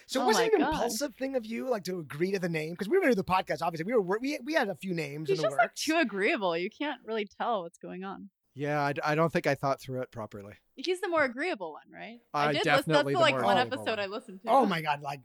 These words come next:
Speaker 1: like, orders of magnitude. Um,
Speaker 2: Right.
Speaker 1: but, uh, I believe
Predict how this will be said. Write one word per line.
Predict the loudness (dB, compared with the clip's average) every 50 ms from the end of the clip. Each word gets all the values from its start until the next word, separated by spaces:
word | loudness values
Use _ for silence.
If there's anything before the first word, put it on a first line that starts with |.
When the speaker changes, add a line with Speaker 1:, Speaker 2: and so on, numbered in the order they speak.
| _ -20
Speaker 1:
like, | -14 -12 -12 -12 -8 -2
orders | 0 0 0 0 0 -2
of | -4 -4
magnitude. | -4 -4 -4 -4 -6 -10 -10 -12 -20 -20 _ _ _ _ _ _ _ _ -8
Um, | -6 -2 0
Speaker 2:
Right. | 2 2 0 0 -4 -8 -14 _ _ _ _ _ _ _ _ _ -20 -20 -20 _ _ -18 -16 -12 -6 -4
Speaker 1:
but, | -4 -4 -4 _ -4
uh, | -2 -2 0 0 0 -2 -2 -2 -4 -6 -10 _ _ _ _ _ _ _ _
I | -6 -2 -2 -2
believe | 0 0 0 0 0 -2 -6 -8 -10 -10 -12 -12 -12 -12 -16